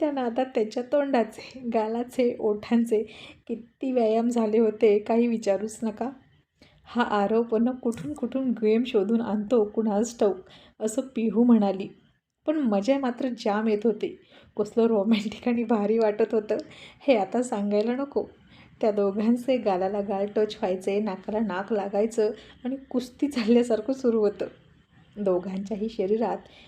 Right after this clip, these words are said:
एक गोड गोड कळ उठायची आणि रोमांचकारी लहरी सळसळ करून अंगभर पसरायच्या. मग आता दोघांनी दोन्हीकडून फुगा दाबून पकडला होता आणि दोन्हीकडून फुगा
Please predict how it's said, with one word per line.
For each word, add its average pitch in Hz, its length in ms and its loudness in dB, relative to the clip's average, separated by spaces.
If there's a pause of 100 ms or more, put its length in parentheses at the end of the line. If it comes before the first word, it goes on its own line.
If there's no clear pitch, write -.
(120)
एक 226 280 -2
गोड 220 240 4
गोड 208 280 0
कळ 214 280 4
उठायची 208 640 -2
आणि 214 220 -2
रोमांचकारी 220 960 -2
लहरी 208 380 -4
सळसळ 226 520 -2
करून 240 280 -2
अंगभर 214 540 0
पसरायच्या. 208 560 -4 (800)
मग 247 140 0
आता 262 160 2
दोघांनी 226 540 2
दोन्हीकडून 240 560 0
फुगा 226 260 -2
दाबून 220 420 -2
पकडला 226 440 -4
होता 208 280 -8 (560)
आणि 254 100 -4
दोन्हीकडून 247 760 0
फुगा 220 360 0